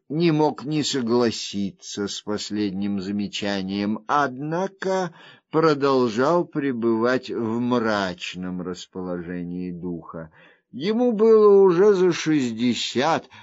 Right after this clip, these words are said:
а тяготы долгого пути утомили его тело. С молодых ногтей он был преданным слугой семейства Ди. Когда судья Ди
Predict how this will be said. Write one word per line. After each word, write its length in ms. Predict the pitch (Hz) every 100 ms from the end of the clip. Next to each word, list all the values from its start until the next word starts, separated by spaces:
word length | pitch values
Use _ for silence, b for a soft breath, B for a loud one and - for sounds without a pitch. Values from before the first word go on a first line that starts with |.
| B
а 280 | 117 127 117
тяготы 960 | - 131 127 113 110 92 113 110 104
долгого 800 | 95 95 117 123 113 101 107 104
пути 560 | 80 101 92 - 160 160
утомили 760 | 127 87 107 101 110 147 131
его 420 | 110 107 104 101
тело. 800 | 101 - 90 87 82 78 73 71 _ _ _ _ _
С 160 | - 160
молодых 680 | 180 175 170 139 180 185 165
ногтей 1080 | 165 170 - - - 113 156 185 160 - -
он 320 | 123 120 117
был 220 | 127 123
преданным 1000 | - 110 131 170 175 165 160 160 156 143
слугой 960 | - 131 135 123 107 110 180 151 110 -
семейства 960 | - - 113 107 110 98 - - 98 101
Ди. 460 | 87 85 95 78 _ _ _ _ _
Когда 400 | 151 147 127 135
судья 480 | 127 139 120 131 123
Ди 400 | 110 131 120 B